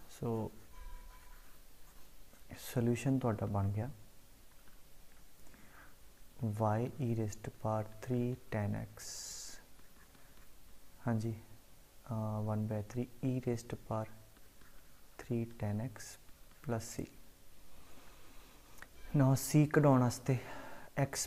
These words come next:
pi by four ते Y n है। So when X is pi by four, Y is four by three। So four by three, tan pi by four, one E cube, ठीक है, tan pi by four, one E cube plus C,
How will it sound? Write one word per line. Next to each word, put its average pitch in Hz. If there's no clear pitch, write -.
pi 117
by 123
four 127
ते 123
Y 107
n 98
है। 101
So -
when 107
X -
is 117
pi 113
by 120
four, 135
Y 107
is 107
four 113
by 92
three। -
So -
four 139
by 127
three, 120
tan 123
pi 120
by 117
four, 117
one 117
E 131
cube, 160
ठीक 127
है, 185
tan 113
pi 107
by 107
four, 110
one 107
E 120
cube 127
plus 127
C, 117